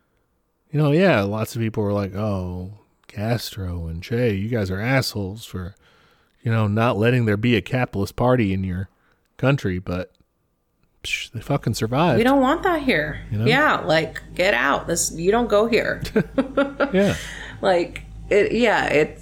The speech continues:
Speaker 2: it is, I think, very critical, however you do it, to keep the goal the same, you know, to keep striving for, for communism and,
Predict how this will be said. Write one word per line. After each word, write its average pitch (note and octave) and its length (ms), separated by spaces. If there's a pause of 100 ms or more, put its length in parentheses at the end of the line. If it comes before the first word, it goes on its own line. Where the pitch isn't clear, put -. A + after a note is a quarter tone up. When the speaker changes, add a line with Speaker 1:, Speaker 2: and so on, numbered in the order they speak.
Speaker 2:
it F#3 200
is, F3 720 (1200)
I E3 100
think, F#3+ 320
very F#3+ 360
critical, E3+ 540
however F3 400
you F3 220
do D#3 260
it, - 420 (640)
to D3+ 600 (120)
keep D#3+ 420 (600)
the F3+ 400
goal E3+ 440
the D#3 140
same, C#3+ 440
you D3 120
know, C#3+ 160
to D3 120
keep F3 260
striving C#3+ 540
for, C#3 460
for C3+ 100
communism C#3+ 600
and, D3 200